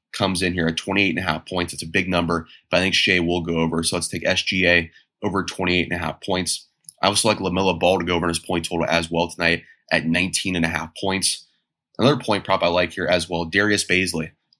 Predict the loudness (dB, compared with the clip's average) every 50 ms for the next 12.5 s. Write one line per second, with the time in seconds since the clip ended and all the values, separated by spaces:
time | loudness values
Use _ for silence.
0 | _ -4 -2 -2 -2 -2 -2 0 0 0 0 -2 -4 -4 -2 -2 0 0 0 -2
1 | -2 -2 -4 -4 -6 -4 -2 0 0 2 0 -2 -2 -4 -10 -18 -20 _ _ _
2 | _ 0 2 2 4 4 2 2 0 -2 -2 -4 -4 -4 -2 2 2 2 2 2
3 | 2 0 0 2 2 4 4 4 4 0 -2 -2 -4 -4 -2 0 2 2 2 0
4 | 0 0 0 2 2 0 -2 -2 -2 -2 -2 -2 0 0 0 -2 0 2 2 4
5 | 4 2 2 -2 -4 -2 -2 0 0 0 0 0 -2 -2 -2 -2 0 0 0 0
6 | 0 -2 -6 -12 -20 -12 -6 -4 -2 0 2 2 2 0 0 -4 -10 -8 -2 0
7 | 0 0 2 2 2 4 4 4 2 2 2 2 2 2 2 0 -2 -2 0 0
8 | 0 0 0 0 -2 -2 -4 -10 _ _ _ 0 2 4 6 4 4 2 0 -2
9 | -2 -2 0 0 0 0 0 -2 -4 -6 _ _ _ -6 -4 -2 0 0 2 2
10 | 2 2 2 0 -2 -2 0 0 2 2 0 -2 -4 -6 -10 -12 -12 -12 -10 -10
11 | -6 -2 -2 -2 0 2 4 4 4 4 2 2 0 0 0 2 2 0 2 2
12 | 4 4 4 2 2 2 2 2 2 0